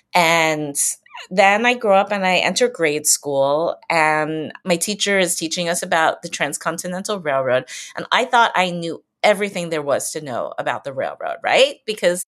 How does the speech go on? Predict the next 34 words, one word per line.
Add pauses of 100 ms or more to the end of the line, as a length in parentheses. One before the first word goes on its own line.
my
great-great-grandfather
helped
to
build
it,
and
I've
been
hearing
these
stories
since
I
was
a
child. (440)
And
then
I
open
up
the
big
textbook
and
I
look (500)
at
that
photograph,
the
official
photograph